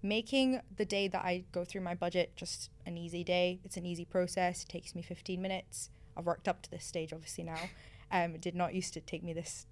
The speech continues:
little amount of time. Um, and it keeps me consistent, and that's the important part. I found, like, this little, um, this, uh, toolkit almost that keeps me consistent with my budget. Um, so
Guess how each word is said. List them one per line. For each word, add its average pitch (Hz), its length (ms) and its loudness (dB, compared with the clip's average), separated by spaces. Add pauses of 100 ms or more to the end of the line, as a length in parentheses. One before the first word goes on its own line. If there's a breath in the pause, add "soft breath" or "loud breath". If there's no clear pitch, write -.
little 180 300 -4
amount 165 220 -2
of 180 80 -6
time. 190 340 0 (400 loud breath)
Um, 185 400 4
and 185 400 4
it 214 140 2
keeps 240 240 2
me 240 100 10
consistent, - 680 2 (100)
and 196 140 4
that's 185 200 2
the 202 100 0
important 185 420 2
part. 196 280 2
I 180 80 2
found, 185 440 0
like, 180 220 -2
this 175 240 -6
little, 226 320 0 (440 loud breath)
um, 180 480 2 (260)
this, 196 200 0 (240)
uh, - 60 -6 (180)
toolkit 214 560 4
almost 180 440 2
that - 160 2
keeps - 300 -8
me 185 100 0
consistent - 460 -8
with 185 140 -4
my 170 120 -2
budget. 170 440 -4 (360 loud breath)
Um, 180 240 -2
so 185 380 2